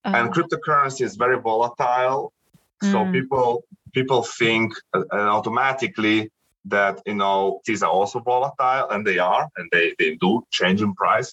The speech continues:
Speaker 2: many times. So it's very hard to assess the impact while we are in different cycles of the market, right? Cryptocurrency, cryptocurrency is down now. So
Speaker 1: I
Speaker 2: by
Speaker 1: see.
Speaker 2: default, all the projects which have launched N F Ts,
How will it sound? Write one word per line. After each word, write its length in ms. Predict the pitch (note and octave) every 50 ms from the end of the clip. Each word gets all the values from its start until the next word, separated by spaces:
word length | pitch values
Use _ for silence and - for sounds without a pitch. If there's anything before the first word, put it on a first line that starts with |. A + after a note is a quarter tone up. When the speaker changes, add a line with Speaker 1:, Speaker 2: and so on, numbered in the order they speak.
| _ -
Speaker 2:
many 160 | F2+ F#2 F#2+
times. 380 | F#2 - - G#2 A#2 B2+ C3 - - - - - -
So 480 | - - - D3+ D3 C#3+ C3+ C3+ C#3 - _ _
it's 140 | - B2+ B2
very 220 | B2+ D3+ D3 D#3+
hard 320 | D3+ C3+ D3+ D3+ D3 C#3+ -
to 80 | C3+ B2
assess 360 | A2 - - C3+ A#2+ A#2+ A2+
the 120 | G2+ - B2+ C#3
impact 460 | D3+ D#3 D3+ - A#2 G#2 G#2+ G#2+ - _
while 480 | G#2+ G#2 G#2 G2+ G#2 G#2 G2 F#2+ F#2+ F#2+
we 200 | G#2 G#2+ G#2 G2
are 340 | F#2 F#2 F2+ F2+ F#2 -
in 200 | - G2 F#2+ F#2+
different 340 | F2+ G2+ A2 G#2+ - G2 F#2
cycles 440 | - - G#2 G2 G2 - F2+ - -
of 80 | - -
the 180 | - - - A#2+
market, 320 | G2+ G2 G2 - - - - -
right? 160 | F2+ F#2+ F2+ - _ _ -
Cryptocurrency, 560 | - - - - - G2+ G2 F2+ F2+ - -
cryptocurrency 600 | - - F#2+ - F2 - - F2 D#2+ D2 - -
is 140 | - - -
down 440 | - A2+ C#3 D3 C#3+ C3+ B2+ B2 A#2+
now. 400 | A#2+ A#2+ A#2 A2+ A2+ A2+ A2+ A2+ - _ _ _ _
So 360 | _ - - A#2 - F#3+ F#3+
Speaker 1:
I 140 | F#3+ F#3+ G3
Speaker 2:
by 40 | G3
Speaker 1:
see. 360 | - - - - - F3+ F3
Speaker 2:
default, 500 | F3 - - B2 A2+ A2 G#2 G#2 G#2 - -
all 260 | A#2+ A#2+ B2 B2 B2
the 100 | A#2 G#2+
projects 520 | - - B2 A2 A2+ A2 A2 G#2 F#2 -
which 180 | G#2 G2+ F#2 -
have 220 | - A2 G2+ G2 F#2+
launched 400 | F#2+ G2 G2+ G#2 G#2 G2 F2+ -
N 140 | G2 F2+ F2+
F 160 | F#2 F2+ -
Ts, 440 | - - A#2+ A2+ A2 G#2+ G#2 - -